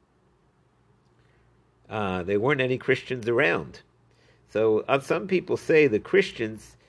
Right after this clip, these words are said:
uh, when they took Sunday as their day, they actually borrowed it from the idolaters. That were other, there were other religions that had Sunday. The Christians were, uh, the original Christians, when they wanted to, uh,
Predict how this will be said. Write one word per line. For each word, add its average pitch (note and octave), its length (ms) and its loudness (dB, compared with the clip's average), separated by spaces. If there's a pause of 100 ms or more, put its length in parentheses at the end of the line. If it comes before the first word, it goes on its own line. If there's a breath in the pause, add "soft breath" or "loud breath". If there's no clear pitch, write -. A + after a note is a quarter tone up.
(300 soft breath)
uh, G#2+ 280 2
when A2 200 0
they G#2+ 140 2
took F3 260 -4
Sunday B2+ 560 4
as G#2 180 2
their G#2 220 6
day, A#2+ 440 6
they A2 180 4
actually A#2+ 320 -2
borrowed A#2+ 400 4
it G#2 140 2
from A2 320 -2
the G2+ 160 2
idolaters. G2 760 2
That E2 380 -8
were G#2 180 0
other, A2+ 380 2 (280 soft breath)
there A2+ 100 4
were A#2 120 6
other D3 200 6
religions A#2+ 500 2
that G2+ 140 2
had A2 240 2
Sunday. F#2 420 0 (440 soft breath)
The - 100 -4
Christians F#3+ 520 0
were, C3 320 6
uh, A2 280 6
the A2 100 4
original C3 560 0 (380)
Christians, C3 580 -2
when A#2 260 -2
they A2 160 6
wanted B2 480 0
to, G#2 560 -4
uh, E2+ 300 -8